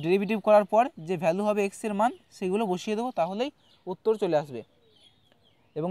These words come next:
যদি দেখো ডেরিভেটিভ করার পর যদি ভ্যালু বসানোর পর জিরো by জিরো আকার আসে, তাহলে সেটাকে আবার ডেরিভেটিভ করতে হয়। তো দেখে নেওয়া যাক। তো আমি প্রথমে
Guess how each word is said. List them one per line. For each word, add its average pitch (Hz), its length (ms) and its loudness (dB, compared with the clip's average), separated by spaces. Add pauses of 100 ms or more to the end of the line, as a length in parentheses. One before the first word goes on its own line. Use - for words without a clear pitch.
(100)
যদি 208 140 0 (100)
দেখো 202 200 4
ডেরিভেটিভ 202 320 0 (100)
করার 214 200 4
পর 208 100 4 (100)
যদি 226 180 -2
ভ্যালু 196 180 2
বসানোর 214 440 -2
পর 214 80 6 (100)
জিরো 196 200 0
by 208 140 4 (100)
জিরো 196 200 0
আকার 202 200 4
আসে, - 220 -8
তাহলে 202 160 2 (120)
সেটাকে 208 260 -2
আবার 190 180 2
ডেরিভেটিভ 180 380 -4
করতে 143 240 -8
হয়। 107 120 -10 (380)
তো - 120 -20
দেখে 185 180 -4
নেওয়া 214 180 2
যাক। 226 120 0 (640)
তো - 120 -20
আমি 196 160 -2
প্রথমে 214 220 -4